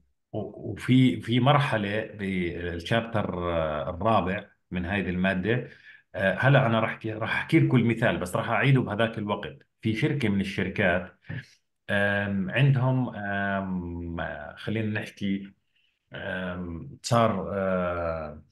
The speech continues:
صارت مشكلة ب-، بآلة، أوكي، بجهاز، خط إنتاج. خط الإنتاج هذا بعد التعبئة،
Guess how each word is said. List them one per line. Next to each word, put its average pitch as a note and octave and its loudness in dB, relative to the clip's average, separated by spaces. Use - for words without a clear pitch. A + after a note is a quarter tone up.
صارت A#2+ 0
مشكلة F#2 -2
ب-، F2+ -8
بآلة، F#2 0
أوكي، F#2 -6
بجهاز، F2+ -4
خط - -4
إنتاج. E2+ -4
خط C#3 4
الإنتاج A2 2
هذا A2+ 0
بعد C3+ 2
التعبئة، F2+ 0